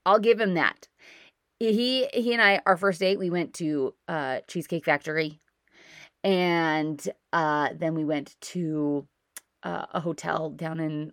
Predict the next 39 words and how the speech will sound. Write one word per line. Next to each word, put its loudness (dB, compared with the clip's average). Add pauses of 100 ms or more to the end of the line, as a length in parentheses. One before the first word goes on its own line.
(100)
Laguna -6
Niguel -4 (360)
and -2
walked -2
along 0
the -20
beach. -4
And, -4 (280)
uh, -8 (160)
we, -2 (480)
we -6
didn't, -4 (220)
sorry, -4 (220)
we -4
didn't -4
go 8
to -2
the 4
hotel. 0
It 2
was 0
this -2
resort 4
that -6
was -6
beautifully -2
landscaped 0
and -4
was -6
along 0
the -6
ocean. -2
And -4
we -2
walked -2
along -2 (320)
the -6
ocean. -6
Don't, -2